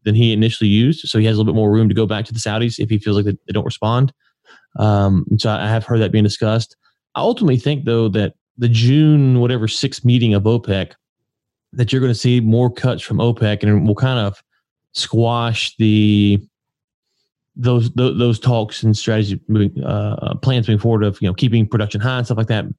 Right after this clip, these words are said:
because, um, the, the, there's plenty of reports about the Russian National Wealth Fund, the Saudi National Wealth Fund, their economies are trouble. Um,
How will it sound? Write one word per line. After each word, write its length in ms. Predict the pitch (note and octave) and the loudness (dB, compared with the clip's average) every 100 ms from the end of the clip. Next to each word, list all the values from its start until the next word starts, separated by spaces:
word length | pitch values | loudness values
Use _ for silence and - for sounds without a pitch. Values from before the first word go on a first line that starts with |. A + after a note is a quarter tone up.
| _ _ _ _ | _ _ _ _
because, 640 | A#2+ - A#2+ A2+ A2 G2+ | -4 0 0 2 0 -2
um, 520 | - G2+ G#2 G#2 G#2 - _ _ _ | -4 -2 0 0 -2 -6 _ _ _
the, 160 | A#2 B2 | -4 -2
the, 160 | A#2 | -2
there's 220 | F#2+ A#2 G#2+ | -2 -2 -2
plenty 180 | C#3+ | -2
of 40 | C3 | 0
reports 320 | A#2 A#2+ A2+ | 0 -2 -2
about 120 | G2 | -4
the 60 | G2 | 0
Russian 300 | A2 - G#2 | -2 0 -2
National 280 | G2+ - G#2+ | -2 -2 -2
Wealth 220 | C#3+ C3 | -2 -2
Fund, 360 | C#3+ B2+ B2 | 0 0 0
the 60 | G#2 | -2
Saudi 260 | - A#2+ A#2+ | -2 -2 -2
National 300 | A2+ A2 G#2+ | -2 -2 0
Wealth 200 | G#2+ - | 0 0
Fund, 360 | A2 G#2 G2 - - _ | 0 2 0 -4 -18 _
their 200 | G#2+ B2+ | -2 0
economies 380 | B2+ B2 A#2+ A#2 | 0 -2 0 0
are 60 | A2 | 0
trouble. 460 | A#2+ A2+ A2 G#2 - - - _ | 0 0 0 -2 -4 -20 -20 _
Um, 640 | A2 G#2 G2+ G2+ G2+ F2+ - | -4 0 0 2 2 0 -4